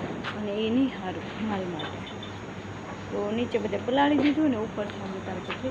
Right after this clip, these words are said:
કાઢી લીધી. અને હું આવી ગઈ છું ઓસરીમાં. રુદ્ર કેટલો કંઈક,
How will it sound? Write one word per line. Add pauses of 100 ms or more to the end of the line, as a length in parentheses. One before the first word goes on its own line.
કાઢી
લીધી. (1300)
અને
હું
આવી
ગઈ
છું
ઓસરીમાં. (640)
રુદ્ર (1040)
કેટલો
કંઈક,